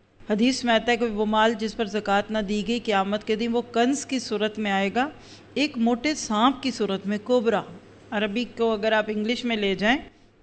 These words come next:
کوبرا سانپ، بڑا ازدہا، اور اس کی باچھیں چیرے گا، یہ ادھر سے چیرے گا، ادھر، ادھر چیرے گا اور کہے گا، "منہ کھول"، اور اس کے منہ کے اندر جا کے ڈسے گا اور کہے گا، "انا کنزک، انا کنزک۔"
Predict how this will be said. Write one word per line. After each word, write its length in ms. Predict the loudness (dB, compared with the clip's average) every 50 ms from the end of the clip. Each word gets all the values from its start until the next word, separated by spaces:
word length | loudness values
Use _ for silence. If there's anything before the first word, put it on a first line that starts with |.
| _ _ -20 _ _ _ _ _ _ -18 -4 4
کوبرا 360 | 4 6 6 6 4 4 4 2
سانپ، 500 | 0 -4 -6 -6 -6 -8 -12 -12 -4 0
بڑا 180 | 2 2 2
ازدہا، 680 | 2 0 0 0 0 0 0 0 0 0 0 0 -4 -6 -8 -12 -18 -20 -20 -20 -20 _ _ _ _ _ _ -20 _ 0
اور 140 | 2 4 4
اس 120 | 4 2
کی 140 | 0 -2 -2
باچھیں 400 | 2 4 2 2 2 2 0 0
چیرے 340 | 0 2 0 0 0 0 2
گا، 80 | 2 0
یہ 240 | 2 2 2 0 0 -2 -8 -14 -20 -20 -20 -20 -18 -8 -4
ادھر 220 | -2 2 2 2 2
سے 180 | 2 -2 -4
چیرے 400 | -4 -2 -2 0 2 2 2 2
گا، 80 | 2 2
ادھر، 260 | 2 2 2 0 0
ادھر 180 | 0 0 -2 -2
چیرے 380 | -4 -4 -2 0 2 2 2 4
گا 40 | 2
اور 100 | 2 2 2
کہے 140 | 0 0
گا، 80 | 2 2
"منہ 180 | 2 2 0 0 0
کھول"، 220 | -2 -2 -2 -2 -4 -8 -12 -16 -18 -18 -10 -4
اور 100 | 0 0
اس 120 | 0 0
کے 140 | 2 0 2
منہ 240 | 2 4 4 4 2
کے 140 | 2 2 0
اندر 240 | 0 0 -2 -2
جا 180 | -2 -2 -2 -2
کے 120 | -2 -4
ڈسے 320 | -2 -2 -2 -2 -2 -4 -2 0
گا 60 | 0
اور 80 | 0
کہے 200 | 0 0 -4 -4 -2
گا، 120 | -2 -4 -6 -2
"انا 240 | -2 0 0 0 0 0
کنزک، 500 | -2 -2 -2 -2 -4 -4 -4 -6 -4 -4
انا 200 | -2 -2 -2 -4 -4
کنزک۔" 580 | -4 -6 -6 -6 -8 -8 -10 -12 -12 -18 -20